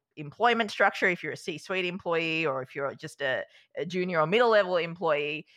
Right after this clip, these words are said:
there are different levels of responsibilities, and I get that, and that comes with its own pressures. It's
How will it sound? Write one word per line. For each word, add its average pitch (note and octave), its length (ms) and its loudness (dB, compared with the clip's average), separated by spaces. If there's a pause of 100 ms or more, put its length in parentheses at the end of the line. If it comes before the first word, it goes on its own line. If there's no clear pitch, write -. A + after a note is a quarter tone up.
(260)
there F#3+ 180 4
are B3+ 140 8
different A#3 320 -2
levels F#3 240 0
of F3 80 -4
responsibilities, C#3+ 840 -6
and C3+ 80 -6
I C3+ 80 0
get - 340 -6
that, B2+ 140 -2
and C#3 140 -6
that - 180 0
comes D#3+ 320 -2
with E3 100 -2
its - 160 -12
own C3+ 160 -4
pressures. - 720 -6 (460)
It's A#3+ 200 -8